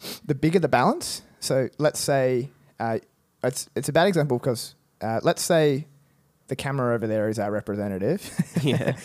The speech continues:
Speaker 1: Um, and both of us use that as our representative. The more, the, the larger the fund balance that that representative holds,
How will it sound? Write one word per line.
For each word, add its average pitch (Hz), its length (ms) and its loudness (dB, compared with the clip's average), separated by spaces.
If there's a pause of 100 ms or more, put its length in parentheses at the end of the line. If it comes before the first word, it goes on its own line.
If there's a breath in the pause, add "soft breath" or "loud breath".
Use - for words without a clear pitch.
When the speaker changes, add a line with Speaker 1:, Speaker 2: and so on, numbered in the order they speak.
(400 loud breath)
Speaker 1:
Um, 135 320 0
and 143 240 0
both 147 220 4
of 139 80 -2
us - 340 0
use 127 260 -2
that 123 300 -2
as 127 160 -2
our 117 140 0
representative. 123 680 -2 (440 loud breath)
The 139 80 2
more, 170 520 4 (240)
the, 143 200 2
the 139 260 0
larger 139 480 4
the 135 80 2
fund 135 540 -2
balance 139 640 -2 (260)
that - 140 -4
that 127 180 -2
representative 120 640 -2
holds, 165 580 -2